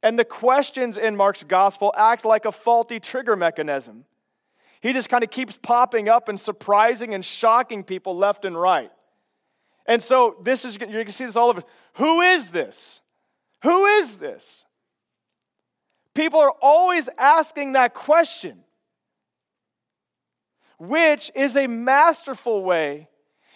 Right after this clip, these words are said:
in which Mark is constructing his account of who Jesus is. He is trying to make his first century audience wrestle with the reality of who Jesus really is,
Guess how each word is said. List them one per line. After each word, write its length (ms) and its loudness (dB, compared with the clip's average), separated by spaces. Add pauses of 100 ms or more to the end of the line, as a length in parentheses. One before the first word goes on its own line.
in 200 0
which 240 -4
Mark 440 2
is 140 -6
constructing 840 -4
his 220 -4
account 540 -2
of 180 0
who 160 -8
Jesus 460 -12
is. 500 -2 (1400)
He 220 -2
is 160 -2
trying 540 2
to 160 -8
make 260 0
his 240 -6
first 460 -2
century 600 -4
audience 760 -2 (340)
wrestle 840 0
with 340 0 (180)
the 120 -2
reality 640 2
of 100 -6
who 220 -8
Jesus 580 -8
really 420 -6
is, 440 0